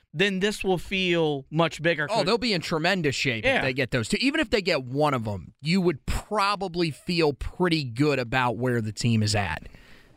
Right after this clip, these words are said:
Speaker 1: Yeah.
Speaker 2: And I, I, I, I gotta be honest, I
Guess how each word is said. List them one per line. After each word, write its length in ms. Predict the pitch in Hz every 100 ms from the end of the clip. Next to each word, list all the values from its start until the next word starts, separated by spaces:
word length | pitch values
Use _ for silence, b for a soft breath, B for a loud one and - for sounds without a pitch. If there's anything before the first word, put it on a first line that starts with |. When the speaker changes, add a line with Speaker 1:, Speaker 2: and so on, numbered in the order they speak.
| B B B _
Speaker 1:
Yeah. 340 | 147 208 226 220 - _ 156
Speaker 2:
And 100 | 180
I, 140 | 208 190
I, 140 | 196
I, 200 | - 196 - _ -
I 100 | 180
gotta 200 | 214 196
be 160 | 156
honest, 440 | 156 185 208 208 - _ -
I 180 | 160